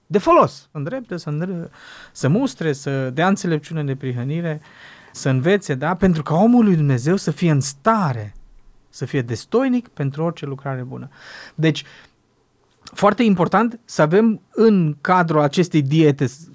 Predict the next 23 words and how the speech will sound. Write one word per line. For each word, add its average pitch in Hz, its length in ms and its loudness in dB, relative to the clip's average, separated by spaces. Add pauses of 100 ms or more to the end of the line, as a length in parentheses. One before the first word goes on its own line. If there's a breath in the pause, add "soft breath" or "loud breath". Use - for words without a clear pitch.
cum 139 160 -8
ai 131 120 -4
numit-o 135 380 -2
tu, 320 280 0
să 294 160 -2
fie 254 680 2 (100)
un, 190 500 0 (140)
o 175 140 -2 (100)
parte 233 360 0
în 185 60 0
care 180 220 0
discutăm 156 560 -2
despre 170 300 -4
un 156 60 0
aspect 147 460 -4
practic 156 420 -6
din 135 140 -4
Scriptură. 117 800 -12
Un 151 200 -12 (240)
alt, 269 380 -4
uh, 170 80 0 (920 soft breath)
ingredient 165 600 2
este 175 540 0